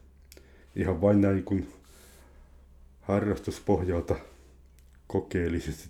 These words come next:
tehtyjä. Vuonna yhdeksänkymmentäkuusi en tehnyt juuri mitään. Vuonna yhdeksänkymmentäseitsemän taisin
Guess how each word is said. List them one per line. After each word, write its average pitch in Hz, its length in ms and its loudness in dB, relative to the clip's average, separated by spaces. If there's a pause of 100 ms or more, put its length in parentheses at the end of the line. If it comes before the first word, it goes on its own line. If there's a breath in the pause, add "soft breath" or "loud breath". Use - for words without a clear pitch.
tehtyjä. 82 460 -4 (3000 soft breath)
Vuonna 127 240 8
yhdeksänkymmentäkuusi 117 1120 4
en 90 120 -4
tehnyt 87 320 0
juuri 95 220 2
mitään. 98 520 0 (2250 soft breath)
Vuonna 107 260 2
yhdeksänkymmentäseitsemän 117 1040 6
taisin 104 360 2